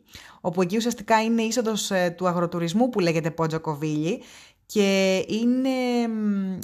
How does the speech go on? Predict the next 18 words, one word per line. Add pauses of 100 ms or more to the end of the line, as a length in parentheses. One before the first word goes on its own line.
ένας
διάδρομος
γεμάτος
κυπαρίσια
δεξιά
αρισ-,
και
αριστερά, (420)
που
εννοείται (260)
ότι
πρέπει (180)
να
σταματήσεις
και
να
βγάλεις
φωτογραφιάρα.